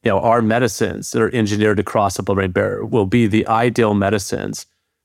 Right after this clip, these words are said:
to be able to take to prevent these diseases. They'll act fast. They'll be able to cross the blood-brain barrier. We'll be able to have biomarkers to show they're working.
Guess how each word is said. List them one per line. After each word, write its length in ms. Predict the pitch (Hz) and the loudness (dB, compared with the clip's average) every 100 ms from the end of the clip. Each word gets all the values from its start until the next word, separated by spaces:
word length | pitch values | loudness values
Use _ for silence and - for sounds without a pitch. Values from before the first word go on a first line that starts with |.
| - | -2
to 80 | |
be 60 | 120 | 2
able 140 | 104 | 2
to 120 | 95 90 | 2 -2
take 500 | - 120 107 90 - _ _ _ _ | -2 0 0 0 -6 _ _ _ _
to 100 | - | -6
prevent 420 | - 101 101 101 | 0 0 0 0
these 220 | 92 95 90 | 0 0 0
diseases. 640 | 92 92 92 92 - - - _ _ | -2 0 -2 -2 -6 -8 -14 _ _
They'll 180 | - 98 - | -2 -2 0
act 320 | 110 98 - | -2 -4 -4
fast. 600 | 117 104 101 - - - | -2 0 -2 -6 -14 -6
They'll 120 | 98 | -2
be 80 | 98 | 0
able 80 | 95 | 0
to 60 | |
cross 300 | 92 117 101 | 0 0 0
the 80 | - | 0
blood-brain 200 | 101 95 | -2 0
barrier. 160 | 95 92 | 0 0
We'll 80 | 92 | 0
be 60 | |
able 80 | 95 | 0
to 80 | 92 | -2
have 100 | 85 | -2
biomarkers 600 | 101 104 101 95 95 90 | 0 2 0 -2 -4 -6
to 80 | 95 | -6
show 240 | - 98 | -2 0
they're 160 | 92 90 | 0 0
working. 500 | 90 95 - 101 | 0 -2 -2 -6